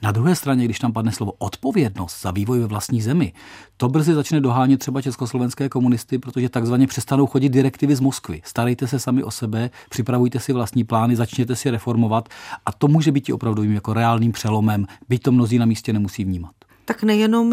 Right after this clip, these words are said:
Speaker 2: nevěděli, kudy kam, ale zároveň také, jak už dnes zaznělo, ekonomické problémy, které se týkaly nejen Sovětského svazu, kde se hluboce prohlubovaly, ale také celého komunistického bloku.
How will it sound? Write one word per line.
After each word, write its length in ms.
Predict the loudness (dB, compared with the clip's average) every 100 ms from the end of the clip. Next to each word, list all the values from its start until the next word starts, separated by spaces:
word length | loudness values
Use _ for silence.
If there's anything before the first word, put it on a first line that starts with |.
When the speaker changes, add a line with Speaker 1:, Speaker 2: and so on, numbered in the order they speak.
| 2
Speaker 2:
nevěděli, 720 | 2 2 2 2 2 2 0
kudy 220 | -2 -2
kam, 400 | 0 -2 -2 0
ale 260 | 0 0 0
zároveň 420 | 0 0 0 -4
také, 460 | -4 -6 -4 -2 -2
jak 240 | -2 -4
už 120 | -6
dnes 200 | -2 -2
zaznělo, 600 | -2 -4 -4 -2 -2 -2 -6 -12 -16 -12
ekonomické 640 | -2 0 2 0 -2 -6
problémy, 720 | -4 -2 -2 -2 -2 -2 -2 -4
které 460 | -6 -4 -4 -4 -6
se 160 | -8 -8
týkaly 440 | -8 -4 -2 -2
nejen 340 | -2 0 -2 -4
Sovětského 500 | -6 -4 -6 -4 -4
svazu, 600 | -4 -6 -4 -4 -2 -2
kde 100 | -4
se 140 | -6 -6
hluboce 420 | -6 -6 -8 -6
prohlubovaly, 680 | -6 -4 -4 -4 -2 -2 -4 -8 -6
ale 160 | 0 0
také 380 | -2 -4 -2 -2
celého 720 | -2 -2 -2 -2 -4 -4 -6
komunistického 1080 | -2 -2 -2 -4 -6 -8 -8 -6 -4 -4 -4
bloku. 380 | -2 -2 -6